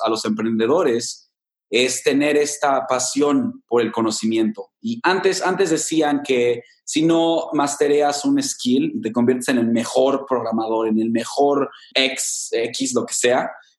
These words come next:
no vas a lograr mucho, pero ahora es diferente. Ahora es, tienes que construir el skill set, no solamente en una cosa, pero tienes que crear tu niche en mul-, en varias áreas, ya sea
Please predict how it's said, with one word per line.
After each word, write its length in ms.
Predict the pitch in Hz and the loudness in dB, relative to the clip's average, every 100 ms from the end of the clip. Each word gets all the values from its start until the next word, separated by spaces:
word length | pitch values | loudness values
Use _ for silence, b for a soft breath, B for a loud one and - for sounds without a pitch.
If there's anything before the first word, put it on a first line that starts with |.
| _ | _
no 200 | 113 131 | 0 2
vas 200 | 131 131 | 2 0
a 100 | 120 | 0
lograr 560 | 120 117 123 127 123 | 0 0 0 0 0
mucho, 360 | 123 131 180 180 | -2 -2 -2 0
pero 180 | 139 135 | 2 2
ahora 240 | 165 185 | 2 2
es 100 | 165 | -2
diferente. 500 | 135 135 104 208 123 | -2 -2 0 -2 0
Ahora 280 | 117 139 143 | 0 2 2
es, 400 | 147 - - _ - | 0 -4 -14 _ -2
tienes 300 | 147 165 165 | 2 2 0
que 160 | 170 | -2
construir 680 | - 135 - 143 143 139 143 _ _ | -2 -2 0 0 0 -2 -6 _ _
el 140 | 120 | -2
skill 340 | 113 - 202 214 | -2 0 0 2
set, 280 | - 113 113 | 0 -2 0
no 120 | 139 | 0
solamente 500 | 139 147 143 135 127 | 2 2 2 2 2
en 100 | 123 | 2
una 220 | 127 117 | 2 0
cosa, 380 | 127 208 - 113 - | 0 -2 -2 -6 0
pero 240 | 131 127 | 2 2
tienes 200 | 127 170 | 0 -2
que 120 | 175 160 | -2 -2
crear 320 | 139 143 151 - _ _ | 0 0 -2 -8 _ _
tu 180 | - 139 | -2 0
niche 600 | 131 156 208 165 - - 131 | 2 2 2 2 -2 -6 -2
en 380 | 127 123 123 | 2 2 2
mul-, 420 | 135 147 190 214 - | 0 2 2 2 0
en 180 | 127 123 | 0 2
varias 680 | 151 180 180 175 143 - - | 2 2 2 2 0 -4 -6
áreas, 680 | 135 160 147 107 - - - _ - | -2 2 2 -2 -8 -12 -18 _ -2
ya 140 | 139 | 0
sea 580 | 135 151 143 139 135 | 2 2 2 2 0